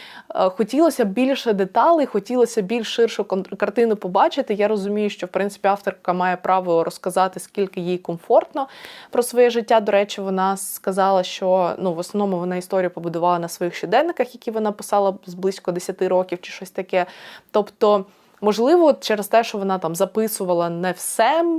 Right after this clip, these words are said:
а якісь там деталі, якісь фрагменти, через це от ми не знаємо повної картини. Знову ж таки, вона сама каже, що,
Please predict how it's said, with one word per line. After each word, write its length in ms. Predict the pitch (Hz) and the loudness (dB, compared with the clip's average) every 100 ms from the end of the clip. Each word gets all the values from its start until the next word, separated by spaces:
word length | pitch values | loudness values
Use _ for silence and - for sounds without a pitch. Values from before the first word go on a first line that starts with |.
| 311 - | -4 -2
а 80 | |
якісь 360 | 196 180 190 196 | 0 0 -4 -6
там 200 | - 175 | -4 -4
деталі, 400 | 165 208 247 294 | -2 2 4 4
якісь 280 | 214 190 - | 2 -2 -6
фрагменти, 680 | 165 165 190 302 302 214 | -6 -2 0 -2 0 -2
через 280 | 196 - - | -2 -6 -8
це 180 | - 233 | 0 2
от 260 | 208 175 - | 2 0 -4
ми 240 | 175 202 | -4 -4
не 100 | 160 | -4
знаємо 320 | 170 185 180 175 | -2 0 -2 -4
повної 280 | 180 175 | -4 -4
картини. 420 | 165 170 - 143 175 | -6 -6 -6 -8 -4
Знову 260 | 233 247 | 0 0
ж 120 | 226 | -2
таки, 240 | 196 - 156 | -10 -8 -8
вона 240 | 160 190 | -4 -4
сама 280 | 190 202 220 | -2 -2 -2
каже, 280 | 220 214 196 | 2 0 0
що, 340 | - - 180 | -10 -4 -4